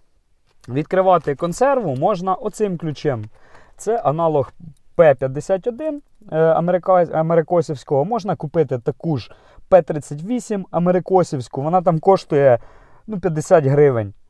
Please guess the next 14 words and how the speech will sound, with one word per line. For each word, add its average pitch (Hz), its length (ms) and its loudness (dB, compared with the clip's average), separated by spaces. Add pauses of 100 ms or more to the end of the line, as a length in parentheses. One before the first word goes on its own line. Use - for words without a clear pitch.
Місця 175 400 0
багато 175 440 4
не 180 120 -6
займає. 214 680 0
В 143 160 -6
мене 165 320 4
живе 160 320 4
в 156 80 2
аптечці. 165 680 -2 (800)
І 196 300 -6
я 160 180 4
її 170 180 2
користую. 151 520 0
Америкоси 175 720 0